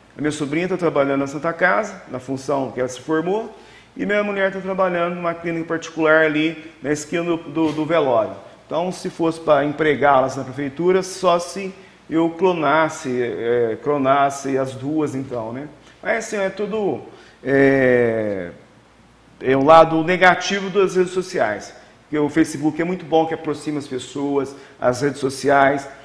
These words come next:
mas tem esse lado maldoso que, é,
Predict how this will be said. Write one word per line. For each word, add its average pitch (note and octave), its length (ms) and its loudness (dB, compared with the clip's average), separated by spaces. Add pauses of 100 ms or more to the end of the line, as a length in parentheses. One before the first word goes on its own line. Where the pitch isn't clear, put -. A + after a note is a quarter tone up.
(180)
mas F3 280 -2
tem F#3+ 140 -2
esse F#3 180 -4
lado E3 280 6
maldoso D#3 720 2
que, E3 520 -2 (280)
é, B2 1000 0